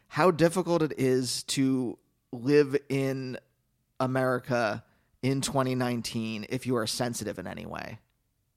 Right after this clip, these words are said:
And if you are this avatar, how, like,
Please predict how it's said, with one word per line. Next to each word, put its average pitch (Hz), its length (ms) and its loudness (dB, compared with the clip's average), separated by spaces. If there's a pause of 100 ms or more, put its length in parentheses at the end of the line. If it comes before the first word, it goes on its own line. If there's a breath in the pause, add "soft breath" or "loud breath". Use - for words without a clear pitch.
(720 soft breath)
And 165 220 4
if 170 140 2
you 165 160 4
are 147 200 6
this 147 240 2
avatar, 127 640 2
how, 120 280 4
like, 123 420 0